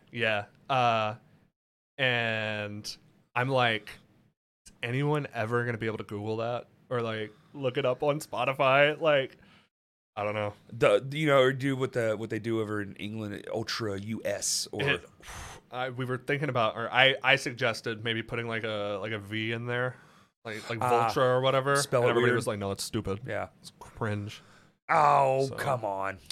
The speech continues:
Speaker 1: yeah, I, uh, think we're just, just Ultra.
Speaker 2: Just Ultra.
Speaker 1: Yeah.
Speaker 2: It'll show up eventually. But you
Speaker 1: Eventually.
Speaker 2: just, if you, especially if you do your, uh, your tags as, like, Ultra Band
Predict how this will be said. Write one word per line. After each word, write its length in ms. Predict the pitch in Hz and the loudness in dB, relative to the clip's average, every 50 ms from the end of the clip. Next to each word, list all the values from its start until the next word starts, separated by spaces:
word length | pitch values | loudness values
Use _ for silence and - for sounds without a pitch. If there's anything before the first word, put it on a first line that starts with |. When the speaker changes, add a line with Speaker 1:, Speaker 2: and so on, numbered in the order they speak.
| - - 110 | -12 -12 -10
Speaker 1:
yeah, 220 | 107 98 101 104 - - - - - - - - | -8 -6 -4 -4 -4 -6 -8 -10 -10 -14 -14 -8
I, 200 | 107 107 107 107 107 | -6 -6 -4 -4 -6
uh, 300 | 104 104 101 101 104 104 120 135 _ _ - _ _ _ | -6 -8 -8 -10 -12 -12 -14 -18 _ _ -20 _ _ _
think 140 | - 117 117 | -20 -16 -14
we're 80 | 117 107 | -14 -12
just, 300 | 113 110 101 - - - - - | -12 -12 -14 -14 -16 -20 -20 -16
just 180 | - 123 - - - | -16 -16 -14 -10 -8
Ultra. 480 | 113 107 101 - - 120 101 98 101 - - _ _ - - _ - - - - | -8 -8 -8 -6 -4 -4 -4 -4 -4 -8 -14 _ _ -20 -20 _ -20 -20 -18 -10
Speaker 2:
Just 180 | - 117 131 - | -6 -4 0 0
Ultra. 380 | 175 180 202 190 - 139 135 101 _ _ _ _ - - _ - | 0 0 0 -4 -6 -8 -8 -10 _ _ _ _ -20 -20 _ -10
Speaker 1:
Yeah. 240 | 117 110 110 107 104 - _ _ - - - | -8 -8 -8 -8 -10 -14 _ _ -20 -12 -2
Speaker 2:
It'll 160 | - 208 196 | 2 2 2
show 140 | - - 165 | 4 6 4
up 100 | 147 123 | 4 4
eventually. 540 | 117 92 101 101 98 - - 95 87 107 101 _ _ _ - - | 2 -6 -6 -8 -8 -8 -8 -8 -8 -10 -10 _ _ _ -10 -2
But 60 | 123 | 2
you 60 | 160 165 | 4 4
Speaker 1:
Eventually. 280 | 156 127 139 156 156 | 2 2 -4 -4 -4
Speaker 2:
just, 240 | 143 135 147 139 160 | -4 -4 -6 -4 -4
if 140 | 151 131 143 | -4 -4 -4
you, 80 | 151 | -6
especially 380 | 135 135 - 175 165 165 - 143 | -6 -4 0 0 0 2 0 -4
if 80 | 127 127 | -4 -4
you 40 | |
do 120 | 127 123 123 | -6 -4 -2
your, 280 | 127 120 113 110 110 | -2 0 0 0 2
uh, 220 | 107 104 101 95 95 90 92 - - - - - - - - - - - - - | 2 2 2 0 0 -4 -8 -18 -12 -14 -14 -14 -14 -20 -20 -20 -20 -20 -18 -10
your 100 | - 113 | -10 -8
tags 280 | 107 - 127 123 123 110 | -6 -2 0 0 0 0
as, 100 | 110 104 | -2 -6
like, 100 | 107 107 - | -8 -6 -2
Ultra 340 | - 117 113 - - 110 92 | -2 -2 0 0 -2 -4 -6
Band 640 | 87 - - 104 101 92 92 101 101 104 104 - | -6 -4 -2 -2 0 0 0 -2 -4 -4 -8 -12